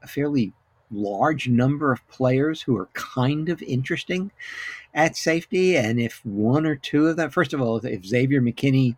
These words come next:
can actually go back to the way he played in twenty twenty-one, I mean, that solves one problem. And then, and then they have, like, four or five other guys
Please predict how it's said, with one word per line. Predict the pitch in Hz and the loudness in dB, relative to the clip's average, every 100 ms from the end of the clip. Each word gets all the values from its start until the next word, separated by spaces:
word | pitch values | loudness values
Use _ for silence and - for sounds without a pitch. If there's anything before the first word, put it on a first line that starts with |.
| - - _ | -8 -20 _
can | - 110 | -4 0
actually | 117 127 127 110 | 0 -2 -4 -4
go | 90 | -2
back | 98 117 117 | -2 -2 -2
to | - | -4
the | 110 | -4
way | 113 | -4
he | 98 | -6
played | - 120 117 | -8 -6 -6
in | 98 | -6
twenty | 90 110 113 | -8 -6 -4
twenty-one, | 110 120 110 101 113 113 98 113 131 - - - - | -4 -4 -4 0 0 0 0 -4 -6 -14 -20 -18 -8
I | |
mean, | 101 | -4
that | 98 - | -2 0
solves | 135 113 | 2 2
one | 107 117 113 | 0 -2 0
problem. | - 104 104 104 113 | 0 0 -2 -4 -6
And | 113 131 143 | -4 -4 -4
then, | 151 147 147 - | -6 -6 -8 -6
and | 143 151 | -4 -2
then | 185 | -2
they | 220 | -2
have, | 190 190 | -2 0
like, | 131 - | -2 -4
four | - - 151 202 | -12 -2 2 2
or | 151 | 0
five | 147 143 147 | 2 2 2
other | 151 143 | 0 -2
guys | 104 127 147 147 135 - | 0 0 0 0 0 -2